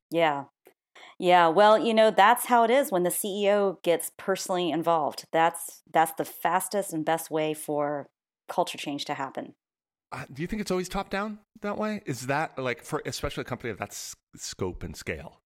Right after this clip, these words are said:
Speaker 1: No, it doesn't always have to be that way, and that's not the only way. Um, and you can make bottom-up change, but it takes a lot longer, and it takes a lot more coaxing and cajoling. Um,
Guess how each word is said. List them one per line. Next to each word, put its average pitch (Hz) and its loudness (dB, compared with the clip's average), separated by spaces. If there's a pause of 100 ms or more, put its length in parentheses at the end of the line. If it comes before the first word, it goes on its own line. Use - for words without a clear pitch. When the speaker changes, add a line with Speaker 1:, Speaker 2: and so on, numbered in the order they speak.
(160)
Speaker 1:
No, 320 4
it 311 2
doesn't 320 -2 (180)
always 226 4
have 214 0
to 214 -4
be 214 -2
that 202 4
way, 208 2
and 185 -2
that's 170 -2
not 180 -4
the 170 0
only 170 -2
way. 147 -6
Um, 151 -2
and 165 -2 (260)
you 190 -4
can 320 2
make 277 0
bottom-up 202 2
change, 214 -8
but 220 2
it 214 -2
takes 294 -4
a 285 -2
lot 233 2
longer, 208 2
and - -2
it 240 -2
takes 214 -6
a 208 -8
lot 185 0
more 190 -2
coaxing 202 -8
and 165 -4
cajoling. 160 -4 (540)
Um, 165 2